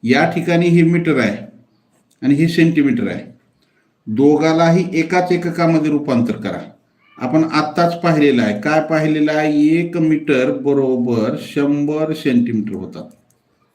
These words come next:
मग हे दोन मीटरचे किती सेंटीमीटर होतात?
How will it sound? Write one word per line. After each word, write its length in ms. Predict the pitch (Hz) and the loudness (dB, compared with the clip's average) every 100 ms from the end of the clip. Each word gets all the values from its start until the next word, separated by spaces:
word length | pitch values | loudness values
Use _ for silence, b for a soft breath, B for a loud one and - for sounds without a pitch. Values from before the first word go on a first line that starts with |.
| _ _ _ _ _ _ _ | _ _ _ _ _ _ _
मग 440 | 127 139 120 - - - - _ _ _ _ | 0 0 0 -2 -4 -16 -20 _ _ _ _
हे 60 | 127 | -4
दोन 460 | 120 123 165 185 185 180 | -2 2 2 2 0 0
मीटरचे 480 | 170 170 147 - | -2 -2 -4 -4
किती 320 | 170 180 175 175 | -4 -2 -4 -2
सेंटीमीटर 520 | 175 170 165 165 160 | -2 -2 -2 -2 -2
होतात? 500 | 156 156 151 151 | -2 -2 -4 -4